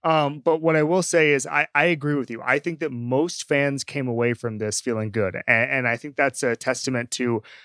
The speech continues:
uh, how many sensible picks there were. There weren't huge reaches. We were just talking about Peyton Turner, um, being one, perhaps. We'll get to that, I'm sure.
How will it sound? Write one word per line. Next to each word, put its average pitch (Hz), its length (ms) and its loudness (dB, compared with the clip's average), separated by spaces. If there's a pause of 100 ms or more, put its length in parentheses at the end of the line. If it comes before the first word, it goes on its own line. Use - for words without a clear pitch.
(160)
uh, 123 360 2
how 123 160 -2
many 131 140 0
sensible 120 380 -4
picks - 260 -2
there 180 140 2
were. 165 240 4
There 131 120 -2
weren't 120 240 -2
huge 180 400 2
reaches. 156 380 2
We 127 80 2
were 117 80 2
just 110 160 -4
talking 110 460 -4 (320)
about 120 220 2
Peyton - 220 -4
Turner, 117 480 -2
um, 107 260 2
being 107 280 0
one, 113 300 2
perhaps. 127 440 2
We'll 110 100 -16
get 110 140 -6
to 123 100 -6
that, 104 120 -2
I'm 98 120 -6
sure. 143 380 4